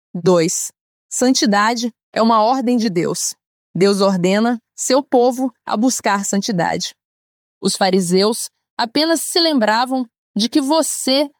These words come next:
deve buscar santidade. Eles acreditavam que poderiam se tornar santos através de seus próprios esforços. As epístolas respondem: "Deus lhe faz santo." Alguns cristãos na igreja primitiva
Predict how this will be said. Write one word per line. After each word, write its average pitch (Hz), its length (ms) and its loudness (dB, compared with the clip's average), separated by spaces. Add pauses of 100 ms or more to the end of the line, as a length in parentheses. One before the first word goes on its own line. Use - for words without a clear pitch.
(140)
deve 226 280 0
buscar 214 480 -2
santidade. 170 680 -4 (500)
Eles 190 220 2
acreditavam 196 880 0 (300)
que 262 80 -2
poderiam 277 520 2
se 294 140 -4
tornar 254 440 0
santos - 640 -4
através 247 560 0
de 226 80 -4
seus 233 260 -2
próprios 202 480 0
esforços. - 760 -4 (460)
As 196 200 0
epístolas 262 680 0
respondem: 190 600 0 (420)
"Deus 285 400 -2
lhe 285 140 0
faz 262 300 -2
santo." - 520 -8 (800)
Alguns 302 320 -2
cristãos 311 540 -2
na 269 100 0
igreja 214 400 2
primitiva 202 800 -2